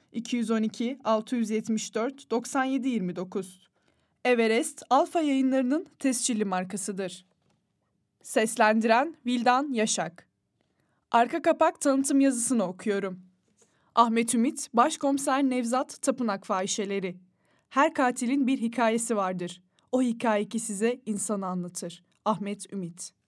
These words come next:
Ne garip değil mi komiser? Ben sahte peygamberlerden medet umdum, satanist kardeşim şeytandan medet umuyor. Tapınak fahişesi.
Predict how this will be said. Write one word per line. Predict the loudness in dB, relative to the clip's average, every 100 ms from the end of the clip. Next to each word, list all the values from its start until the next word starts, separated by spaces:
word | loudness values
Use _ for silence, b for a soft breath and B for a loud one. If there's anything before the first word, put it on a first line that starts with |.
| b b b b b -2
Ne | 0
garip | 2 2 0 0
değil | 2 2
mi | 2
komiser? | 0 -2 -2 -2 -4 _ _ _
Ben | 0 2
sahte | 2 0 0 -2
peygamberlerden | 0 2 2 2 0 2 0 2 2
medet | 2 0 -2
umdum, | -4 -2 -2 -4 -12 _ -6
satanist | -4 -2 -2 -2 -2
kardeşim | -2 -2 -2 -2
şeytandan | -2 -4 -4 -6 -2 0
medet | 0 -4 -8 -10
umuyor. | -8 -8 -10 _ _ _ -10
Tapınak | -8 -6 -8 -8
fahişesi. | -8 -8 -10 -14 -16